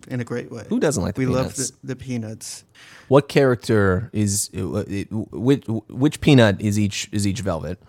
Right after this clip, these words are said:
Speaker 1: Uh, obviously, Schroeder
Speaker 2: Is
Speaker 1: would
Speaker 2: Lou,
Speaker 1: be
Speaker 2: Lou's Charlie Brown? Are Lou, Lou and,
Speaker 1: Um,
Speaker 2: Lou and John are Linus and Charlie?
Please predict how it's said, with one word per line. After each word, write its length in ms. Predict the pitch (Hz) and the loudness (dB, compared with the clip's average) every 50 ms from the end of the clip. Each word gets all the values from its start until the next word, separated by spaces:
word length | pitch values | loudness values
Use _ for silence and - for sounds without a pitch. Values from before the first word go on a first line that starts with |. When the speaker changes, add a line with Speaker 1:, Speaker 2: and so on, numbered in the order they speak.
| _ _ _ _ _ _ - | _ _ _ _ _ _ -6
Speaker 1:
Uh, 240 | - 147 135 127 - | -2 -2 0 0 0
obviously, 880 | 135 143 143 139 147 151 143 135 - 147 147 143 139 135 131 - - - _ _ _ _ _ _ _ _ _ _ _ | 0 0 0 0 0 -2 -2 -2 -4 -2 -2 -2 0 -2 -2 -4 -8 -16 _ _ _ _ _ _ _ _ _ _ _
Schroeder 560 | - - - - 147 139 135 131 131 127 127 | -12 -12 -6 -4 -2 -2 0 0 -2 -2 0
Speaker 2:
Is 140 | 123 113 110 | -2 0 2
Speaker 1:
would 140 | 113 123 143 | 4 4 4
Speaker 2:
Lou, 60 | 156 | 4
Speaker 1:
be 320 | 156 131 127 123 123 117 117 - _ _ _ _ - - _ | 4 2 -4 -6 -8 -10 -12 -16 _ _ _ _ -20 -20 _
Speaker 2:
Lou's 500 | - 104 110 113 120 127 135 131 127 - | -10 -4 0 2 2 2 2 0 -2 -4
Charlie 240 | - - 131 123 123 | -2 0 2 2 4
Brown? 420 | 120 113 107 120 135 156 165 160 - - _ _ _ _ _ _ _ _ _ _ _ _ _ _ _ _ _ _ _ _ _ _ _ _ _ | 4 4 4 4 4 2 0 -2 -8 -14 _ _ _ _ _ _ _ _ _ _ _ _ _ _ _ _ _ _ _ _ _ _ _ _ _
Are 100 | - 123 | 0 0
Lou, 240 | 127 131 143 165 185 | 2 6 6 6 6
Lou 300 | 131 139 156 170 175 180 | 6 6 6 6 8 8
and, 120 | 175 170 - | 6 6 4
Speaker 1:
Um, 100 | 147 143 | 4 4
Speaker 2:
Lou 180 | 139 165 165 | 4 4 6
and 100 | 160 151 | 6 6
John 240 | 127 131 131 143 151 | 4 4 4 4 4
are 100 | 147 123 | 2 2
Linus 420 | 113 104 104 107 120 135 135 - - | 2 0 0 2 2 0 0 0 -2
and 80 | 120 | 0
Charlie? 360 | - 123 123 139 170 202 202 | 2 2 2 2 2 0 -4